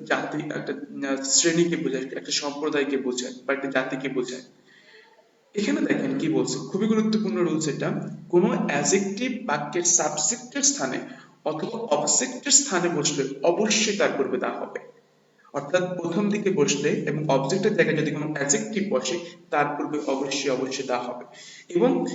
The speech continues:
এই দা দিয়ে, দায়ের পরে অ্যাডজেক্টিভ দিলে এটা একটা সম্প্রদায়কে বোঝায়, মনে রাখবেন এটা। তাহলে এখানে দেখেন, এখানে আছে যে পুয়ার, এটা একটা কি, বাক্যের প্রথমে আছে না সাবজেক্ট আকারে, তাহলে আমরা এখানে দা দিয়েছি।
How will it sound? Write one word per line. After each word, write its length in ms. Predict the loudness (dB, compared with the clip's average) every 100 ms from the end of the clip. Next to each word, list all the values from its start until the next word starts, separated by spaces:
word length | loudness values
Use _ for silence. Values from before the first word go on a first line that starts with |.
| -8 -2
এই 300 | 4 6 6
দা 340 | 4 4 2 4
দিয়ে, 460 | 6 6 6 2 -4 -10 -18 _ _ _ _ -18
দায়ের 320 | -12 -4 -2 -2 2
পরে 180 | 2 2
অ্যাডজেক্টিভ 420 | 2 0 0 -4
দিলে 180 | -2 0
এটা 120 | 0
একটা 140 | 0 -2
সম্প্রদায়কে 680 | -4 -4 -2 0 0 0
বোঝায়, 360 | 0 -2 -2 -6 -12 -20 _ -4
মনে 140 | 0
রাখবেন 320 | 0 0 -2
এটা। 220 | -4 -4 -8 -12 -18 -20 _
তাহলে 140 | 4
এখানে 240 | 4 4 4
দেখেন, 480 | 4 4 0 -4 -6 -10 -14 -14 -8
এখানে 200 | -4 0
আছে 180 | 2 2
যে 100 | 0
পুয়ার, 540 | -2 4 8 8 6
এটা 120 | 4 2
একটা 180 | 2
কি, 360 | -2 -2 -4 -4
বাক্যের 400 | -4 -4 -2 -4
প্রথমে 420 | -2 -2 0 2
আছে 260 | 4 4 4
না 440 | 2 0 -4 -10 -6
সাবজেক্ট 440 | -2 -2 -4 -4
আকারে, 240 | -2 0 0
তাহলে 160 | 0
আমরা 140 | 0 0
এখানে 180 | -2
দা 300 | 0 2 2 0
দিয়েছি। 240 | -2 -2